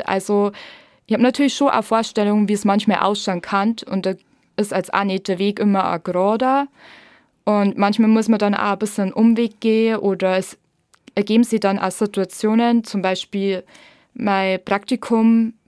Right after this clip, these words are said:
bei Adi, das ist ein Hersteller für Kamera- und Lichttechnik im Profifilmbereich. Das war eigentlich durch Zufall, das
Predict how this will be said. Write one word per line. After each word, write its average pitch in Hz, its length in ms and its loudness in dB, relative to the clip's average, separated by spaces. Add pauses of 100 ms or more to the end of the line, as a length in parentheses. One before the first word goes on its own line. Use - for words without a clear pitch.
bei 185 200 0
Adi, 233 460 -2 (280)
das 190 180 -8
ist - 200 -12
ein 185 220 -2
Hersteller 202 640 -2
für 185 260 -4
Kamera- 196 640 -2
und 175 260 -8 (220)
Lichttechnik 233 600 -2
im 180 300 -6 (460)
Profifilmbereich. 254 1120 0 (920)
Das 214 420 -2 (600)
war 202 360 0
eigentlich 214 260 -2
durch - 200 -6
Zufall, 170 540 0
das - 420 -10